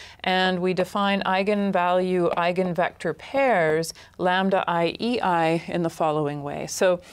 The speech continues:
so they're the special, um, possibly complex, um, scalars and possibly complex vectors in R n such that this is, this equation is true. So matrix, an n by n matrix will have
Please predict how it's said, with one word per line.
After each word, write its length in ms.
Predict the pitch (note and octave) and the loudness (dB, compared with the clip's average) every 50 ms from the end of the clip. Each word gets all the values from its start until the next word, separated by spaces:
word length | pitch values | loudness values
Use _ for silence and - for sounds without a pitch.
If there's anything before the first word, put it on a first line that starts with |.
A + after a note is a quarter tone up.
| - - - - - - | -20 -20 -20 -20 -18 -10
so 180 | - - G#3+ F#3+ | -4 -2 0 2
they're 180 | F#3+ F#3 F#3 | 2 2 0
the 120 | F3 F3+ F3 | 0 -2 -4
special, 840 | - - - - B3+ B3 B3+ B3+ - - C4 A#3 A3+ A3+ A3 A3 - - | -6 -6 -2 0 0 0 0 0 -2 0 0 2 2 2 0 0 -2 0
um, 220 | G3 F#3+ F#3 F3+ | 0 0 0 0
possibly 520 | - - G#3+ A3 A3 - A3 F#3+ G3+ F3+ | -2 -2 -4 -4 -2 -4 -6 -4 -4 -4
complex, 1000 | F3+ - - A#3 B3 C4 C#4 C4+ - - G#3+ G3+ G3+ - - - - - - - - | -6 -4 -2 0 0 0 0 0 0 0 0 2 0 -2 -4 -10 -14 -12 -12 -6 -2
um, 220 | - F#3 F3+ F3 E3+ | 0 0 2 2 0
scalars 760 | - - - - G3+ F#3 F#3 G3 G#3+ A#3+ C4 C#4+ D4 C#4+ - - - - - - - - | -4 -6 -6 -2 0 0 2 2 2 2 2 2 0 -2 -6 -14 -20 -20 -20 -20 -12 -4
and 280 | - G3 G3 F#3+ F#3+ F3+ | -2 0 2 2 2 0
possibly 440 | - G3+ G3 G3+ - G3 F#3+ G3 | -2 -4 -4 -2 -2 -2 -2 -2
complex 640 | F#3+ F#3+ - - A3+ A#3 A#3 - A#3 G#3 D#3+ F3 - | -4 -4 -4 -2 -2 -2 0 0 0 0 0 -2 -4
vectors 520 | F3+ G3 G3 G3 - - G#3 F3+ E3+ F3 - | -2 -2 -2 -2 -4 -4 -2 -2 -2 -2 -2
in 140 | F3+ F3 | -2 -2
R 300 | - - - E3+ E3 - - | -2 0 0 0 0 0 2
n 400 | A3+ B3 C4 A#3+ G#3+ G#3 G3+ G3 - | 2 2 4 4 4 2 0 0 -4
such 360 | - - - G#3+ F#3+ - - - | -6 -4 -2 0 -2 -2 -2 -2
that 160 | F#3 - - | -2 0 0
this 180 | F3+ F3+ - | -2 -2 -2
is, 160 | F#3 E3+ E3+ D#3+ - - - | -4 -4 -4 -6 -8 -8 -6
this 220 | E3+ F3+ F3 - G3 | -4 -2 -2 -2 -4
equation 440 | F3+ - D#3+ D#3+ D3+ - D#3+ D3+ | -4 -4 -4 -4 -4 -6 -10 -12
is 200 | D3 D#3 - - | -12 -12 -14 -14
true. 320 | - - - - - - - - _ _ _ - - - - - - - - - | -16 -14 -14 -12 -12 -14 -16 -18 _ _ _ -20 -20 -20 -20 -20 -20 -20 -8 -2
So 120 | - F3+ | 0 0
matrix, 520 | F3 F#3 F#3 F#3 - A3 G#3+ - - - - - | 2 0 0 -2 -4 -4 -4 -4 -8 -8 -4 -2
an 120 | F#3+ F3+ - | -2 0 0
n 180 | - G3 G#3+ | 0 0 2
by 140 | G#3+ A3 G3+ | 2 2 2
n 120 | G3 F#3+ F#3 | 2 2 0
matrix 420 | F#3 G#3 - - B3 A#3 - - | 0 -2 -2 -4 -4 -4 -2 -2
will 100 | G#3+ F#3+ | -2 0
have 180 | F#3+ F3+ D#3+ | 0 0 -2